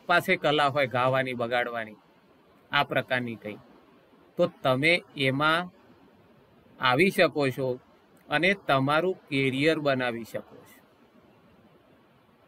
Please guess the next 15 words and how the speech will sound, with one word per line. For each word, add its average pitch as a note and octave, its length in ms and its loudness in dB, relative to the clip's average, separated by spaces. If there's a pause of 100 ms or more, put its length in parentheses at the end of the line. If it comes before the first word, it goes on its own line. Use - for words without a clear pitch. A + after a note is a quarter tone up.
(120)
ભવિષ્યમાં D3 580 -4
તમને D3+ 300 -4
ગીત C#3 200 -2
સંગીતનો D#3 560 -6
શોખ D#3+ 340 -6
હોય C3+ 180 2 (320)
તો E3+ 80 2
એના C#3+ 340 4
આધારે E3 340 4
પણ A3+ 160 -2
તમારું E3+ 340 0
career C3+ 440 0 (840)
આખું D3+ 280 2
ઊભું C#3 240 -2
કરી F3 340 2